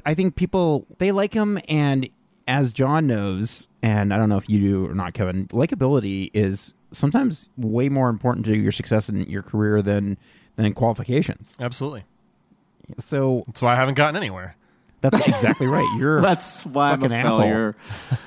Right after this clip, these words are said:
Speaker 3: at life. <laughs>
Speaker 1: But I think, I don't know that a, a four-year degree, uh, it opens doors for you. There's a lot of jobs, entry-level jobs that, uh, you know, dictate that you have a four-year degree before you even get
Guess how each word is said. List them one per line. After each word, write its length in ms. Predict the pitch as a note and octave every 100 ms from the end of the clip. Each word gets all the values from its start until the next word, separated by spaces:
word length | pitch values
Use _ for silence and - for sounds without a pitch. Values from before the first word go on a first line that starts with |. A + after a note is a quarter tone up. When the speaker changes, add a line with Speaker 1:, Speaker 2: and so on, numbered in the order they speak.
| B2+
Speaker 3:
at 160 | G#2 G2
life. 360 | D#2+ C#2 D#2 -
<laughs> 260 | - - - - _ _
Speaker 1:
But 120 | E3+ D#3
I 140 | G3
think, 280 | B3+ B3 -
I 120 | D3+
don't 180 | G3 B3+
know 120 | A3 A3+
that 160 | A3
a, 100 | F#3+ - -
a 40 | C3+
four-year 380 | - E3 D#3 D3+
degree, 220 | B2+ C#3
uh, 120 | D3 D3
it 120 | D#3+ C#3+
opens 440 | D#3 - G#3 E3
doors 320 | D3+ C3+ C#3+
for 100 | -
you. 200 | D3 D3
There's 160 | C3+ G#2+
a 40 |
lot 140 | G#2 A2
of 80 | A#2+
jobs, 640 | G#2+ G2 G2 G2 - - -
entry-level 460 | A2 B2+ A2+ G#2
jobs 420 | G2+ G2 G2 F#2+ -
that, 400 | F#2 F2 E2 F2
uh, 260 | F2+ E2+ A2+ _ - -
you 120 | B2+
know, 160 | G2+ F2+ _ - G2
dictate 340 | A#2+ - A2+
that 80 | E2
you 100 | F#2+
have 220 | G#2+ F#2+
a 60 | G#2
four-year 380 | A2+ G#2+ G#2 F#2+ - _
degree 240 | A#2 G#2 G#2
before 220 | G#2 G#2
you 140 | G2
even 140 | G2 F#2+
get 180 | G2+